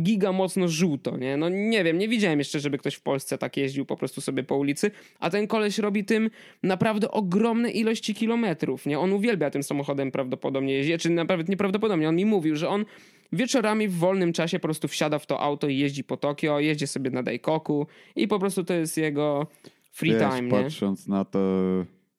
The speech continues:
Speaker 2: w jaki sposób tam są pomodyfikowane niektóre samochody, to chyba tutaj żółte światła nie są największym
Speaker 1: <laughs> No,
Speaker 2: problemem.
Speaker 1: no nie, <laughs> nie. Ale to auto to jest typowa rajduwa, nie?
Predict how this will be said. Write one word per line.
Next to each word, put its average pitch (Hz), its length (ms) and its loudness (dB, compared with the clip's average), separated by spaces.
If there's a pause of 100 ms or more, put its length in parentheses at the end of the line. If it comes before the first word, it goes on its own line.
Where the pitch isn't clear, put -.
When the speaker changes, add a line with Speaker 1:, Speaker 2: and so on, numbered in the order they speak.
(220)
Speaker 2:
w 98 80 -4
jaki 95 260 0
sposób 95 400 -6
tam 95 200 -2
są 95 200 0
pomodyfikowane 98 1000 0
niektóre 98 360 -4
samochody, 98 500 -2
to 87 100 -10
chyba - 260 -4
tutaj 92 300 -4
żółte 95 300 -4
światła 98 360 -4
nie 98 120 -4
są - 160 -8
największym 190 400 -2
Speaker 1:
<laughs> 226 60 0
No, 196 40 -4
Speaker 2:
problemem. 104 400 4
Speaker 1:
no - 60 4
nie, 226 200 0 (340)
<laughs> 185 60 2 (100)
nie. 165 180 2 (920)
Ale 147 200 0
to 160 140 2
auto 180 220 0
to 196 100 0
jest 185 140 -4
typowa 214 800 0
rajduwa, 175 640 2
nie? 143 320 0